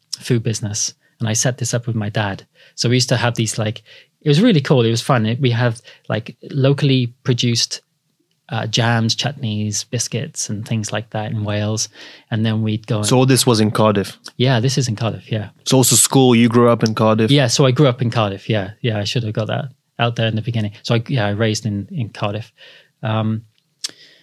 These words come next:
Speaker 1: yeah, so we, we used to supply all the independent stores, you know, around South Wales, and, and then migrated to, like, North Wales. We used to do that for a bit. Um, so I, that, I think that's where I got a bit of,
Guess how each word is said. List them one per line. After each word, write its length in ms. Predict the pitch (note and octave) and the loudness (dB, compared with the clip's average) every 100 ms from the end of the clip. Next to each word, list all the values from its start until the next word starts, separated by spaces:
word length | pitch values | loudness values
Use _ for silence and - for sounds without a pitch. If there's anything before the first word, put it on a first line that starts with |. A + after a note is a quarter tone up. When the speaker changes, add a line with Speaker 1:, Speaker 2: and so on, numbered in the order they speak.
| _ _ _ _ _ _ _ | _ _ _ _ _ _ _
Speaker 1:
yeah, 140 | E3 D3+ | 2 2
so 160 | - | 4
we, 160 | E3+ D3+ | 4 4
we 80 | C#3+ | 2
used 140 | C#3 | 0
to 60 | C3 | 0
supply 340 | B2+ D3+ C#3 | 0 0 2
all 100 | A#2+ | 2
the 100 | B2 | 2
independent 540 | C#3 B2+ A#2+ B2+ A2 | 2 2 2 0 0
stores, 640 | - - C3 C3+ C3 A#2+ - | -2 0 0 2 0 -2 -4
you 100 | C3 | -4
know, 260 | A2+ A2 A2 - | -2 -2 -4 -6
around 380 | C3+ A2+ G#2+ - - _ _ | -4 -4 -4 -8 -16 _ _
South 300 | - B2 A#2+ | -4 -2 0
Wales, 600 | A#2 A#2+ A#2+ A#2+ A#2+ A2+ | 0 2 2 0 -2 -2
and, 340 | G#2 G2 G2 _ | -4 -6 -8 _
and 160 | A2 | -4
then 320 | G#2+ G#2 G2+ - _ | -2 -4 -6 -14 _
migrated 560 | B2 A2+ A#2 G#2+ A2 G#2 | -4 -2 -2 -4 -4 -8
to, 100 | G2 | -10
like, 160 | G2+ | -6
North 260 | A2+ A#2 - | -4 -4 -4
Wales. 520 | A2+ A2+ A#2 A2+ A2 | -4 -2 -2 -4 -4
We 60 | B2 | -6
used 100 | A#2 | -6
to 60 | A#2+ | -6
do 120 | A2 | -6
that 200 | G#2 - | -6 -6
for 140 | - | -6
a 40 | G#2+ | -4
bit. 300 | A2 A2 - _ _ _ _ _ | -4 -6 -10 _ _ _ _ _
Um, 280 | G#2+ G#2+ G#2+ | -6 -4 -4
so 180 | - B2 | -2 -2
I, 220 | B2 - B2+ | -4 -6 -2
that, 220 | D3+ D3+ | 0 0
I 20 | |
think 180 | C3+ F#3 | 0 2
that's 180 | D#3 D#3 | 0 2
where 100 | C3 | 2
I 80 | |
got 220 | A#2+ A2+ B2+ | 2 -2 -2
a 40 | |
bit 160 | A#2 A2+ | -2 -2
of, 160 | G#2 | -4